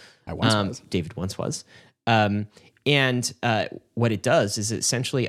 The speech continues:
Speaker 2: allows you to cryptographically prove that you or your eth address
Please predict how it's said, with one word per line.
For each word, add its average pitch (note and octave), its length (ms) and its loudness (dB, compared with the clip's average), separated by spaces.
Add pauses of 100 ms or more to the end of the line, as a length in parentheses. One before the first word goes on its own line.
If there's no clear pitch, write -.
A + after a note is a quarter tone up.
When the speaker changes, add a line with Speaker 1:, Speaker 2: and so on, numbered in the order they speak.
Speaker 2:
allows G#2+ 500 2
you F#2+ 120 -4
to G#2+ 120 -8
cryptographically G#2 920 -2
prove A#2 500 -2 (420)
that A2+ 380 2 (140)
you D#3 480 2
or A2+ 120 2
your C3 340 0
eth C3 220 -2
address F2 520 -4